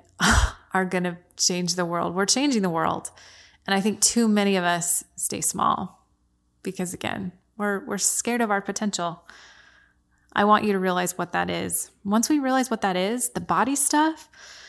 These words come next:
all the habits, they're easier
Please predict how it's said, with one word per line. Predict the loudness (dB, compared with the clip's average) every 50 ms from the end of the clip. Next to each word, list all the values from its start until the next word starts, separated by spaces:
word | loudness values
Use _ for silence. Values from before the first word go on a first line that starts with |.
| -20 -20 -20 -20 -20 -20 -20 _ _ _ _ _ -20 -20 _ _ _ _ -2
all | 0 2 2
the | 2 2
habits, | 0 2 2 2 2 2 0 -2 -4 -4 -4 -4 -4 -4 -6 _ _ _ _ _ _ _ _ _ _ _ _ _ _ _ _ _ _ _ -6
they're | -6 -6 -4 -4
easier | -6 -6 -6 -4 -4 -4 -4 -4 -6 -8 -10